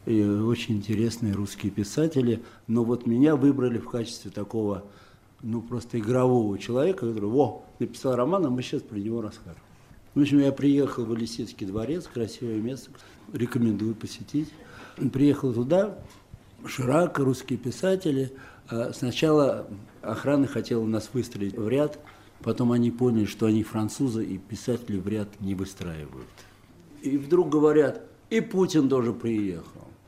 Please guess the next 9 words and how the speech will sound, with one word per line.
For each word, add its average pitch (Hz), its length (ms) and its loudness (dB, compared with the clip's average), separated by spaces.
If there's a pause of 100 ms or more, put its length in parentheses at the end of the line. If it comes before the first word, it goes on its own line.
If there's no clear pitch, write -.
(120)
потому 151 440 2
что 151 200 0
на, 139 140 4
в 139 100 0
этом 131 260 0
салоне, 151 640 4 (340)
э, 123 280 0
его 127 680 4 (420)
телохранители 131 840 2